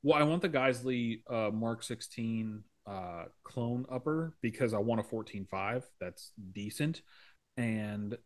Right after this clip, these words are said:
I want to kind of run that to see how well it is. Plus, it looks like a relatively middle of the road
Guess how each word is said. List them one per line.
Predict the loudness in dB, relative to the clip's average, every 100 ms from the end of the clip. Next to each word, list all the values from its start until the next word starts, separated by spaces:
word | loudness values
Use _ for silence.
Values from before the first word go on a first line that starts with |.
| _ _
I | -6 -2 -2 -2 -6 -8
want | -4 -4 -6 -4
to | -6
kind | -2 -4
of | -4 -4
run | -4 -4 -6
that | -6 -6 -6
to | -8
see | -6 -6
how | -6 -8
well | -6 -6 -2
it |
is. | -2 -4 -6 _
Plus, | 0 0 -2 -6
it | -6 -4
looks | -2 -2 -2
like | -2
a | -2
relatively | -4 -6 -4 -4 -8 -4 -4 -2 -2 -2 -4 -12 -20 _ _ _ -6
middle | 0 0 2 0
of | -2
the | -8 -8
road | -6 -4 -2 -4 -6